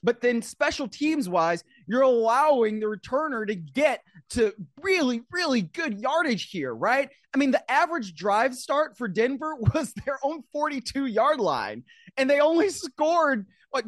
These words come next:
twenty-three points, if I'm doing this math correctly in my head. I, this is not good enough here from the Bills,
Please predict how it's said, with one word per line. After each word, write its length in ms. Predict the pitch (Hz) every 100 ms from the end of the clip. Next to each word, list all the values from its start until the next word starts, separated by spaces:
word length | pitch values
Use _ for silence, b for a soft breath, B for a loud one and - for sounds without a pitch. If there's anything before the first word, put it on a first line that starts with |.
| -
twenty-three 1200 | - 233 247 277 285 - 254 262 269 277 294 302
points, 500 | 254 311 349 285 -
if 100 | 269
I'm 160 | 269 277
doing 240 | 294 311
this 160 | 311 294 -
math 280 | 247 294 -
correctly 300 | 302 285 320
in 60 |
my 100 | 302
head. 120 | 320 285 b -
I, 100 | 294 220 -
this 320 | 359 - -
is 220 | 403 277
not 540 | 294 302 320 320 202 151
good 200 | 254 370
enough 340 | 330 175 147
here 500 | - 156 139 139 135 _ _ _ _ _ -
from 360 | 269 240 226
the 100 | 220
Bills, 840 | 180 233 311 269 139 110 - -